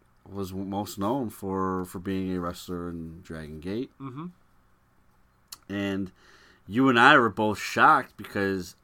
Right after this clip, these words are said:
Speaker 1: I didn't know he left.
Speaker 2: Yeah, I didn't know he
Speaker 1: <laughs>
Speaker 2: left, and, and it,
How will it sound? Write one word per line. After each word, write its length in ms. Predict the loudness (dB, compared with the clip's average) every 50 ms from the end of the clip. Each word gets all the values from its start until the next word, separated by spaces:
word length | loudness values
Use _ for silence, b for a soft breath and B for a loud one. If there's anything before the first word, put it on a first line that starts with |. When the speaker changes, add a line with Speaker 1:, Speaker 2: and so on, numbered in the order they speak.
| _ -18 -14
Speaker 1:
I 60 | -10 -8
didn't 260 | -8 -8 -8 -8 -8
know 200 | -8 -8 -8 -10
he 180 | -10 -12 -12 -12
left. 540 | -10 -8 -8 -8 -10 -12 -16 _ _ -20 -20 -20 B B B B B B -4
Speaker 2:
Yeah, 280 | 0 2 4 4 6 6
I 140 | 8 8 8 8
didn't 240 | 8 6 6 6
know 160 | 6 6 6 6
he 80 | 6
Speaker 1:
<laughs> 180 | 6 6 8 8
Speaker 2:
left, 360 | 10 10 10 8 6 2 -10
and, 520 | -16 -12 -6 -2 -2 0 0 -2 -4 -8 -12
and 520 | -12 -8 -8 -6 -6 -6 -8 -10 -8 -6
it, 120 | -6 -6